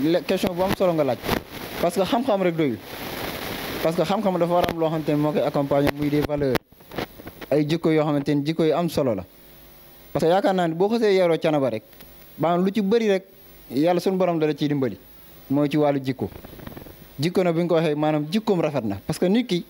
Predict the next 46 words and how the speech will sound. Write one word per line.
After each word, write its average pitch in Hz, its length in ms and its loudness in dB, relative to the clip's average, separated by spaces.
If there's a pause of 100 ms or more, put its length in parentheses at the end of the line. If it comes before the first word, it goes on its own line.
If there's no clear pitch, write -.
(680)
boo, 190 360 4
boo 190 180 2
liggéeyut 196 380 2
ak 175 80 4
moom 156 220 2
rek, 139 120 0 (140)
làmboo 170 520 4
ak 160 40 0
moom 156 220 0
rek, 127 140 -2 (120)
xëy 156 160 4
na 156 160 2
ñiy 147 460 0
dem 170 200 0
di 151 120 0
dikk, 147 220 -2 (680)
doo 147 140 2
mën 156 160 2
a 151 60 0
xam 143 220 0
kii 147 200 0
lan 151 120 4
moo 147 200 0
nekk 135 220 -2
ci - 80 -4
moom 131 220 0
dëgg, 123 200 -2
dëgg, 120 160 -2
dëgg, 113 180 -2
dëgg, 110 200 -2
dëgg, 101 200 -2
dëgg. 95 140 -4 (920)
Man, 147 360 2
eh, 165 220 2
bi 170 100 0
ma 226 120 0
ciy 233 180 -2
jàpp 185 200 2
rek 165 160 0
mooy 165 300 2 (300)
yu 160 140 0
baree, 208 320 2
baree, 180 320 2
baree, 165 280 2
baree 147 260 2
bari. 123 220 -2